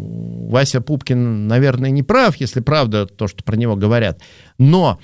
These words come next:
а, мы же с ним ничего не, не можем сделать, пока он не придет к нам за консультацией. Пришли вы, и если у вас есть какие-то проблемы со здоровьем, вы, пожалуйста,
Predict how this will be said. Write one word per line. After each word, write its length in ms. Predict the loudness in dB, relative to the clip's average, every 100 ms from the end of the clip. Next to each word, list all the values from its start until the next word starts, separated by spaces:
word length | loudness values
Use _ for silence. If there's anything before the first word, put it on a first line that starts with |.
| -16 _ _ -18
а, 760 | -8 -2 0 0 -2 -6 -12 -12
мы 640 | -12 -12 -12 -8 0 2
же 80 | 2
с 60 | 2
ним 120 | 0
ничего 220 | 2 0
не, 100 | 0
не 160 | 2 2
можем 320 | 4 2 2
сделать, 340 | 2 2 2
пока 280 | 0 0 2
он 100 | 2
не 80 | 2
придет 360 | 0 -2 -2 -2
к 20 |
нам 160 | -2
за 80 | -2
консультацией. 840 | -2 -2 -2 -2 -4 -6 -10 -12 -20 _ _ _ _ _
Пришли 420 | 0 0 2 2
вы, 560 | 4 4 4 2 -2 -8
и 540 | -2 0 2 2 0 -2
если 280 | -2 -2 -2
у 60 | 0
вас 240 | 0 0
есть 120 | -2
какие-то 380 | -4 -2 -2 -2
проблемы 460 | 0 2 2 0 -2
со 120 | -2
здоровьем, 560 | 0 0 2 2 2
вы, 140 | 0 -2
пожалуйста, 600 | -2 0 0 0 -2